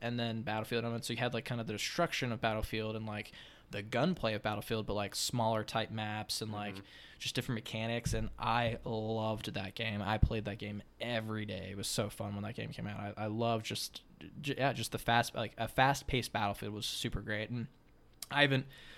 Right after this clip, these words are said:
Speaker 1: played Battlefield one or two, so I don't, or, <laughs> wow, uh, Battlefield two. Uh,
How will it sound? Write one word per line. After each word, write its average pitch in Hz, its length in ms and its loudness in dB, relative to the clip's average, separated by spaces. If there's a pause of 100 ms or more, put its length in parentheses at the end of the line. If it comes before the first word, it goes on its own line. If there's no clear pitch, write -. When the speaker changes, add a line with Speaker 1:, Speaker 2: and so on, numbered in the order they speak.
(220)
Speaker 1:
played 135 220 8
Battlefield 127 420 6
one 127 340 6
or 131 220 8
two, 127 240 4
so 131 120 4
I 123 40 4
don't, 120 220 0
or, 113 260 2 (180)
<laughs> - 180 -10
wow, 117 200 -8 (480)
uh, 117 220 -4 (460)
Battlefield - 340 -6
two. 123 240 -4 (100)
Uh, 117 280 -4